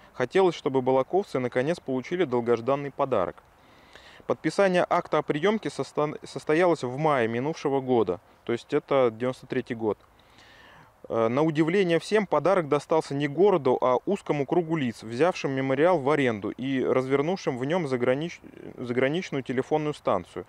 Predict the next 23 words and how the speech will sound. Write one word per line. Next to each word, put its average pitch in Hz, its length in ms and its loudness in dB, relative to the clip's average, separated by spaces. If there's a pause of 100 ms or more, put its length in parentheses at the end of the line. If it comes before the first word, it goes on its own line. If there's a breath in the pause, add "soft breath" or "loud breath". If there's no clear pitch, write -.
(240 loud breath)
приносящую 135 640 0
ее 123 160 2
владельцам 123 540 0
солидные 127 400 -2
барыши. 120 500 -2 (560 loud breath)
Остается 175 480 2
только 180 240 2
поражаться, 185 580 2
с - 80 -4
какой 143 300 2
легкостью 143 580 0
власти 139 420 0 (120)
подмахнули 139 580 0
поистине 143 480 0
преступный 143 540 -4
договор. 120 520 2 (220 loud breath)
Их 147 140 -4
решение 170 400 0
повергло 147 500 2
в - 40 -18
полное 143 480 2
изумление 135 460 0
москвичей, 139 600 -2